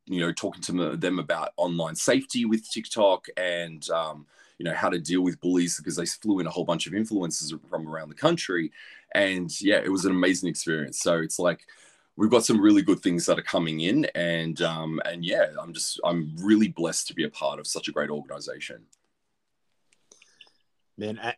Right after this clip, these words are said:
Speaker 2: I ju-, I just wanna say something, and that is I, I'm truly sorry for, for you and your mate and what you guys have gone through. Like, internet trolling is, is crazy at times.
Speaker 1: Yeah.
Speaker 2: Uh, I own my own brand that's online, and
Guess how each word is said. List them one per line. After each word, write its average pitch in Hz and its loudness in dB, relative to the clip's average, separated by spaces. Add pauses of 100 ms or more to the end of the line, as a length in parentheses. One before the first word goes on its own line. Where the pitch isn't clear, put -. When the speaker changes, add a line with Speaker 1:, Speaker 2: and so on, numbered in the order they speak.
Speaker 2:
I 127 2
ju-, 139 0
I 135 6
just 139 2
wanna 131 2
say 107 2
something, 101 -6
and 101 -2
that 101 0
is 95 2
I, 95 0 (100)
I'm 98 -2
truly 101 4
sorry 92 0 (100)
for, 95 2 (160)
for - -4
you 92 4
and 92 4
your 90 2
mate 85 -4
and 90 -10
what 85 -6
you 90 -6
guys 87 -2
have 92 -12
gone 85 -6
through. 95 6
Like, 98 2 (180)
internet 101 0
trolling 87 0
is, 85 -6 (100)
is 85 -4
crazy 85 0
at - -6
times. 92 -2 (100)
Speaker 1:
Yeah. 85 -2 (260)
Speaker 2:
Uh, 87 4 (500)
I 110 6
own 107 4 (120)
my 95 0
own 92 2 (100)
brand 92 4
that's - -4
online, 87 0
and 87 -2